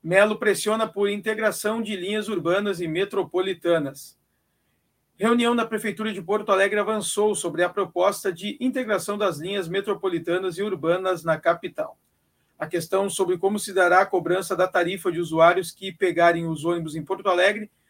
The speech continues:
mais uma vez, foi um ponto sensível sobre o qual as partes concordam que há necessidade de maior debate. Favorável à ideia, o prefeito Sebastião Melo subiu o tom para cobrar mudanças no setor.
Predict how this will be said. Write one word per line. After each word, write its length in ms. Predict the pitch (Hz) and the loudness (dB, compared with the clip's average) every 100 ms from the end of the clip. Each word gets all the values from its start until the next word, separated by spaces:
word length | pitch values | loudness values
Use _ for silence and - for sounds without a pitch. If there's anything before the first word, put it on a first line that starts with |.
| _ | _
mais 260 | 170 196 214 | 4 4 4
uma 160 | 208 175 | 2 2
vez, 260 | 180 202 | 4 2
foi 220 | - 196 202 | 0 -2 -2
um 80 | |
ponto 320 | 165 185 196 180 | -2 -4 -4 -8
sensível 680 | 220 226 - 190 208 208 | -6 -6 -6 -8 -4 -4
sobre 300 | 196 202 202 | -2 -2 -2
o 60 | 208 | -2
qual 340 | 190 196 214 - _ | 4 4 4 -4 _
as 180 | - 214 | 0 0
partes 320 | - 220 220 | 6 6 6
concordam 580 | - 247 247 226 226 233 | -2 -4 0 0 0 -4
que 140 | 226 214 | 2 2
há 60 | |
necessidade 640 | 214 208 226 202 190 202 | 2 -4 -10 0 2 2
de 100 | 180 | -2
maior 440 | 208 180 170 185 185 | 0 2 2 2 -2
debate. 800 | 180 185 143 165 160 - - - _ _ _ _ _ | -2 -4 6 6 6 2 -18 -20 _ _ _ _ _
Favorável 540 | 170 165 180 180 190 | 0 4 4 6 4
à 80 | 208 | 4
ideia, 300 | 190 208 220 | 4 2 2
o 40 | |
prefeito 340 | 220 208 196 214 | -2 -2 -4 -2
Sebastião 380 | 202 190 202 | -4 -2 -4
Melo 280 | 202 196 202 | -2 -2 -2
subiu 360 | 170 214 202 226 | -6 -8 -6 -6
o 60 | |
tom 240 | - 175 185 | -2 -2 0
para 200 | 202 190 | -2 0
cobrar 420 | 175 165 165 175 | -2 2 2 2
mudanças 760 | 185 151 156 165 165 175 160 | -2 -6 -4 -6 -6 -6 -6
no 160 | 143 160 | -6 -10
setor. 540 | - 170 - 156 139 | -6 -6 -4 -4 -4